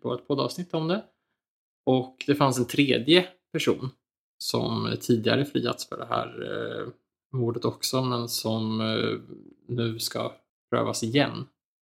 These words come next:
i Högsta domstolen. Men de börjar alltså med de här bröderna i tingsrätten, och i och med att de blev friade så är väl det något av en indikation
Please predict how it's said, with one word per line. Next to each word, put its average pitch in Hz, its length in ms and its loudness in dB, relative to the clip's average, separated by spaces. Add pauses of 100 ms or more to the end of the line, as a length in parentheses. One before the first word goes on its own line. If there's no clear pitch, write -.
(260)
i - 40 -8
Högsta 113 260 -4
domstolen. 113 580 0 (400)
Men 113 60 4
de 117 160 6
börjar 127 460 6
alltså 113 320 0
med 107 120 -8
de 110 100 -8
här 117 100 -8
bröderna 104 540 -6
i 117 80 -4
tingsrätten, - 720 -8
och 117 120 2
i 127 100 4
och 135 40 2
med 120 140 0
att 117 100 -8
de 120 180 -2
blev 127 120 2
friade 117 440 2
så 113 240 -2 (600)
är 110 80 2
väl 110 180 4
det 110 140 2
något 110 500 -2
av 113 120 -2
en 107 100 -2
indikation 117 580 -6